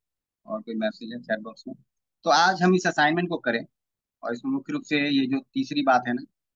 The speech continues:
कि कार्य को धीमी गति से करते हुए, जैसे इसको आप दिन में कम से कम आधा घंटा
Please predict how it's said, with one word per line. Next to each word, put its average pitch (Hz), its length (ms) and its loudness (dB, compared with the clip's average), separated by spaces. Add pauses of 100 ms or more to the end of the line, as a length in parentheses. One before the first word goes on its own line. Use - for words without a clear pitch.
(160)
कि 139 60 -18
कार्य 151 340 2
को 185 140 0
धीमी 165 420 -2
गति 160 240 -4
से 156 100 -8
करते 120 400 -6
हुए, 95 160 -8 (600)
जैसे 131 240 -6
इसको 139 220 0
आप 131 180 4
दिन 127 160 0
में 123 280 2
कम 117 140 -6
से 123 140 -10
कम 123 80 0
आधा 113 220 2
घंटा 117 240 -2